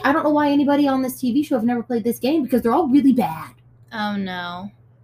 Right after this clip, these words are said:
Speaker 1: So, granted, there's a lot more athleticism involved,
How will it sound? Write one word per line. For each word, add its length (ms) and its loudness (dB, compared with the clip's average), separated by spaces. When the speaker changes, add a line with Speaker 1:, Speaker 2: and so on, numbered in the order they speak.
Speaker 1:
So, 500 -4
granted, 260 2
there's 120 -2
a 60 0
lot 180 -2
more 160 -4
athleticism 680 -4
involved, 560 -4